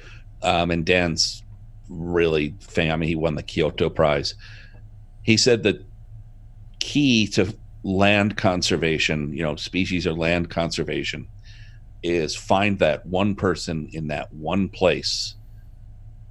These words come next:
that has made that thing their life's work,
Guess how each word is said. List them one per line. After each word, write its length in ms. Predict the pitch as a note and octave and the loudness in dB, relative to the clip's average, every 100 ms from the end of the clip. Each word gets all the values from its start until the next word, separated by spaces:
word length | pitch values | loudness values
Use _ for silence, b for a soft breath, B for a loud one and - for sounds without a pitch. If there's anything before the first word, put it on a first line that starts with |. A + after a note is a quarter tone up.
| - - - - - - G2 | -18 -18 -18 -20 -18 -4 2
that 120 | F2+ | 2
has 180 | E2+ E2 | 2 0
made 420 | F2+ G2 G#2 E2+ | 2 4 4 2
that 340 | F2 F2 - - | 2 2 0 -2
thing 440 | A2+ G2 D#2+ D2 D2+ - - | 2 2 0 -4 -10 -12 0
their 240 | E2 G2+ | 2 2
life's 460 | F2+ F2 F#2 - F2 | 4 2 2 -2 0
work, 440 | F2+ D2 - | 2 2 -4